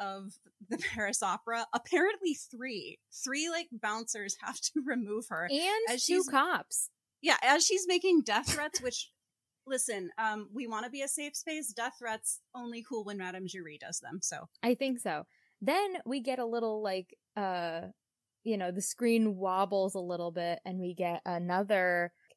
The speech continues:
Speaker 2: meanwhile, at Da Da Da Ranch, Carlotta, who is in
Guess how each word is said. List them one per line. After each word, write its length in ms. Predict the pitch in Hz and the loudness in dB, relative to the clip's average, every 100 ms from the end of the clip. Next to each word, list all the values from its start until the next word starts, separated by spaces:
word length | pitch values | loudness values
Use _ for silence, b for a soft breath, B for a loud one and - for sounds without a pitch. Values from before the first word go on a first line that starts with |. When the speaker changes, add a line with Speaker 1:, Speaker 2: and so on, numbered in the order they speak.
| _ | _
Speaker 2:
meanwhile, 1040 | 190 208 320 339 220 156 156 160 175 226 247 _ _ _ - | -2 2 4 4 2 0 -4 -2 0 -2 -6 _ _ _ -8
at 260 | 175 170 185 202 | -4 -4 -6 -2
Da 120 | 262 311 | -2 0
Da 60 | |
Da 120 | 294 | 0
Ranch, 600 | 294 269 277 175 185 - - _ - | 0 -2 -4 -6 -10 -12 -20 _ -2
Carlotta, 800 | 247 247 262 302 294 185 185 226 _ _ 202 208 | 0 0 0 0 0 0 -4 -6 _ _ -6 0
who 260 | 226 220 - | 0 0 0
is 280 | 208 196 - | 0 0 -2
in 180 | 214 | -2